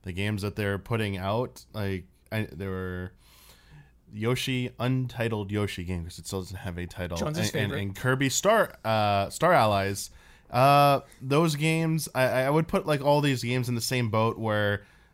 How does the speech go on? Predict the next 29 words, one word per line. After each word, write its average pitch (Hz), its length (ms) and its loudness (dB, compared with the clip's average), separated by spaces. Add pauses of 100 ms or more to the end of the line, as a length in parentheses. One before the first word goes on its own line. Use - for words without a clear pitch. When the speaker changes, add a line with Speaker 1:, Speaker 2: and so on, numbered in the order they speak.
Speaker 1:
early, 135 320 2
like, 120 220 -4
their 113 140 -4
first 135 320 -4
reveal 110 680 0
was 104 120 -6
a 104 40 -4
little, 110 500 -2 (500)
hmm, 110 420 -4
not 160 160 -4
so 185 160 -2
sure 180 180 -2
about 120 260 0
these 107 220 -4
games. 104 540 -4
The-, - 80 0
Speaker 2:
Mm-hmm. 180 140 -6 (160)
Speaker 1:
these 143 100 -6
games 185 180 2
kinda 190 160 2
always 180 300 0
come 190 180 -2
up 170 160 0
every 147 220 -2
now 147 180 0
and 139 80 0
then 131 100 0
with 123 100 -2
Nintendo. 117 760 -2